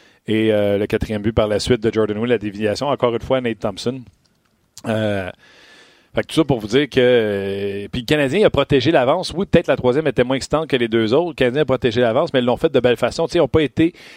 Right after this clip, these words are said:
en, dans leur territoire en train de subir les Islanders. Non, tu sais, ça continuait à patiner, et cetera. Donc, je m'excuse. Je m'excuse, euh,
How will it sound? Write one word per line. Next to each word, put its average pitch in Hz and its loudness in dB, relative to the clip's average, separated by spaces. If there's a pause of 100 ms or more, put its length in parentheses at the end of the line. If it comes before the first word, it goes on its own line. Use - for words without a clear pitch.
(120)
en, 117 -2
dans 123 2
leur 123 -2
territoire 139 0
en 120 0
train 147 -4
de 131 0
subir 143 0
les 117 2
Islanders. 113 2
Non, 131 0
tu - -8
sais, 151 -2
ça 123 -2
continuait 139 -4
à 147 -2
patiner, 131 -4
et 127 -2
cetera. 113 0
Donc, 117 -2 (960)
je 120 -8
m'excuse. 101 -6 (520)
Je 117 -8
m'excuse, 139 0
euh, 113 4